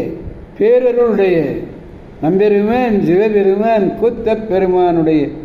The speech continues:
அருளை பெற்று அருமையாக நல்வாழ்வு வாழ்வோம் என்று கூறி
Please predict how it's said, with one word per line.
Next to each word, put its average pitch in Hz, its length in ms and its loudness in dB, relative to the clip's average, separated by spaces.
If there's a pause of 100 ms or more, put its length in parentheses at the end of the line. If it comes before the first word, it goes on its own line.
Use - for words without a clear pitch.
(320)
அருளை 185 380 0
பெற்று 165 560 -4 (960)
அருமையாக 170 640 2 (2250)
நல்வாழ்வு 254 680 2
வாழ்வோம் 247 560 2
என்று 202 320 0
கூறி 156 320 0